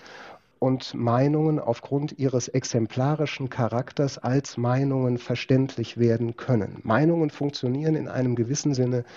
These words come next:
wie das Geben von Beispielen. Wir können uns überlegen, was heißt es, wenn wir mit Beispielen konfrontiert werden? Beispiele <laughs> können zum Beispiel sein,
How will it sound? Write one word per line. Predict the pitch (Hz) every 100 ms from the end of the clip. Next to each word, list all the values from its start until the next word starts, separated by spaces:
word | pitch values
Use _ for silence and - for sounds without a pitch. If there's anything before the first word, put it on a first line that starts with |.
| - - - _ -
wie | 110 123 147
das | 135 123 -
Geben | 123 131 127
von | 120 127 117
Beispielen. | 110 113 - - - - - -
Wir | 139
können | 180 180
uns | 156 143
überlegen, | 143 143 151 143
was | 143
heißt | 143 151 156
es, | 143 - -
wenn | 127 123 135
wir | 139
mit | 127 120
Beispielen | - 120 131 - 123 113
konfrontiert | - 110 - 110 - 95 -
werden? | - 78 - _ _ - - - - - _
Beispiele | 123 127 151 - 139 139 135
<laughs> | 131 -
können | - 143 127
zum | - 143 127
Beispiel | 127 117 - 113 110
sein, | 110 113 151